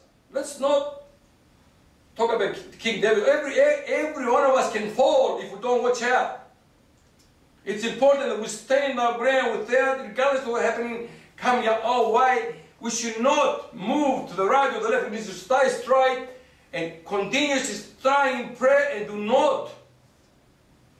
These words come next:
allow sin to come into our lives, because the devil will come in and will destroy everything in our lives.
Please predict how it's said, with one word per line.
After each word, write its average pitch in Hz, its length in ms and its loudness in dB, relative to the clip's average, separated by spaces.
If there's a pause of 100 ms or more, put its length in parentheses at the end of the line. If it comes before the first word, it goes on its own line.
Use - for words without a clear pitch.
(200)
allow 170 380 -2
sin - 560 -8 (2250)
to - 80 -20
come 170 340 -10
into 123 220 -10
our 127 160 -8
lives, 180 440 -8
because 135 360 -20
the 110 60 -20 (160)
devil 160 220 -10
will 120 240 -18
come 131 200 -14
in 190 240 -12 (1040)
and 107 120 -20
will 104 140 -18
destroy 147 460 -14 (200)
everything - 440 -20 (1400)
in 151 60 -20
our - 300 -20
lives. - 420 -20